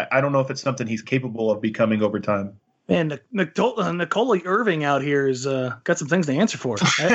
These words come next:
Speaker 1: <laughs> He, so, so he's different than that, though, right? Because
Speaker 2: Yeah.
Speaker 1: Kyrie's style of play, I think, fits his personality. Jokic's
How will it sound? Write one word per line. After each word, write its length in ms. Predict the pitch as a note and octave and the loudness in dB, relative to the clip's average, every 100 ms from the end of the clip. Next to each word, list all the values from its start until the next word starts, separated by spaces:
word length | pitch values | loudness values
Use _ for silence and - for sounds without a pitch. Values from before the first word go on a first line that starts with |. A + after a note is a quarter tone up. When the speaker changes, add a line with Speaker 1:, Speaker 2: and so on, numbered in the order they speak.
| - | 2
Speaker 1:
<laughs> 400 | B3 - - - | 0 -2 -12 -4
He, 240 | E3+ A#3+ - | -2 -2 -2
so, 280 | - B3+ G#3 | 0 0 2
so 160 | B3+ | 0
he's 220 | G#3 G#3+ | 2 0
different 360 | D#3 D#4 F4+ C#4+ | 0 -2 0 0
than 200 | A3+ F3+ | 0 0
that, 260 | F3+ - D#3+ | 0 0 0
though, 160 | C3+ | 2
right? 280 | B2+ D#3+ F#3+ | 2 2 0
Because 300 | G3 - F3+ | -2 0 2
Speaker 2:
Yeah. 100 | D3 - _ _ - | 0 -6 _ _ -2
Speaker 1:
Kyrie's 380 | A#3 A3+ C4+ - | 0 2 0 -2
style 360 | A3+ G#3 F#3 | 0 2 2
of 140 | D3 C3+ | 0 -2
play, 380 | G#3+ A#3 G#3 | -2 0 2
I 80 | C#3 | 2
think, 360 | D3+ D#3 C3 C3+ | 2 0 -2 -10
fits 320 | - F#3 F#3 | -2 -2 0
his 180 | E3 D3 | -4 -2
personality. 800 | F3 D#3 D#3 F#3 E3+ A#2+ G#2+ - - - | -2 -2 2 2 4 2 -2 -6 -20 0
Jokic's 720 | G3+ C#4 D4+ F#3+ D#3+ C#3 - | 2 2 0 2 2 2 -6